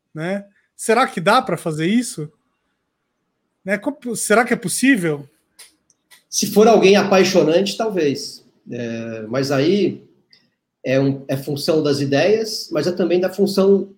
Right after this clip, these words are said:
Speaker 2: da forma como a pessoa se coloca, né? Da forma como a
Speaker 1: Sim.
Speaker 2: pessoa fala. Por
Speaker 1: Depende
Speaker 2: exemplo,
Speaker 1: do carisma, né?
Speaker 2: depende do carisma.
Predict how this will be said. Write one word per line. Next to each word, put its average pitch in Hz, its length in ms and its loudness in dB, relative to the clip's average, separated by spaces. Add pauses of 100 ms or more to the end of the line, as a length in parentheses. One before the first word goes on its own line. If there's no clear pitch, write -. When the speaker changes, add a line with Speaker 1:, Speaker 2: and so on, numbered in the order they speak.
(200)
Speaker 2:
da 147 100 -4
forma 202 400 0
como 160 160 0
a 139 80 -2
pessoa 135 400 -4
se - 180 -18
coloca, 120 440 -4
né? 117 100 -10
Da 117 80 -12
forma 135 300 -2
como - 120 -4
a 165 40 -6
Speaker 1:
Sim. 165 80 -6
Speaker 2:
pessoa 135 400 -4
fala. 120 400 -4 (480)
Por 175 100 4
Speaker 1:
Depende 170 180 6
Speaker 2:
exemplo, 147 200 4
Speaker 1:
do 131 40 0
carisma, 185 360 0 (120)
né? - 200 -20 (100)
Speaker 2:
depende 147 260 -2
do 185 80 -2
carisma. 190 640 4